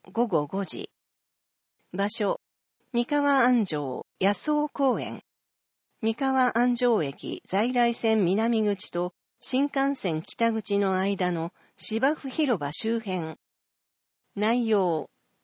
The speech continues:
Bリーグ二千二十二、二千二十三シーズン開幕節。シーホース三河ブイエス名古屋ダイヤモンドドルフィンズ戦。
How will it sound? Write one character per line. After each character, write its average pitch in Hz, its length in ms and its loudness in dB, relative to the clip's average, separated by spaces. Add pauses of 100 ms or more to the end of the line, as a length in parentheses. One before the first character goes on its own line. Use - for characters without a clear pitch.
(180)
B 285 380 4
リ 294 260 4
ー - 20 -4
グ 165 240 -2 (360)
二 220 120 4
千 294 320 6
二 233 160 6
十 165 280 2
二、 175 260 0 (220)
二 208 180 2
千 269 320 4
二 240 160 4
十 165 220 0
三 170 420 -2 (160)
シ 294 300 2
ー 277 40 4
ズ 185 140 2
ン 160 140 0
開 233 240 2
幕 254 240 2
節。 - 480 -6 (840)
シ 277 280 2
ー - 20 0
ホ 269 220 2
ー - 20 0
ス 165 160 -2
三 160 160 0
河 170 400 0 (120)
ブ 190 140 0
イ 214 160 2
エ 208 80 4
ス - 280 -8 (280)
名 247 160 0
古 220 140 2
屋 151 120 2
ダ 165 160 -2
イ 240 120 0
ヤ 247 100 2
モ 240 140 2
ン 233 100 0
ド 208 140 0
ド 165 120 0
ル 196 100 -2
フ 214 120 -4
ィ 208 80 2
ン 196 60 0
ズ 165 140 -2
戦。 135 360 -8